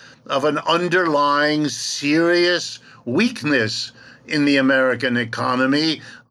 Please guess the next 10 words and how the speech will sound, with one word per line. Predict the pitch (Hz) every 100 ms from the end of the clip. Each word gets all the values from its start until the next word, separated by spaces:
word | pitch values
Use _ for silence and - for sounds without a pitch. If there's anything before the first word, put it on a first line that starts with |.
| _
unless | 147 139 143 175 196 - -
the | 185
government | 143 151 143 147 151 160 165
steps | - - - 165 170 - -
in | 151 139 135 151 151 - - -
in | 143 135
a | 131
fairly | 120 - 170 175 180 175 175 175 160 -
massive | 117 120 135 151 170 170 - 180 180 143
way | 131 143 131 123 127 147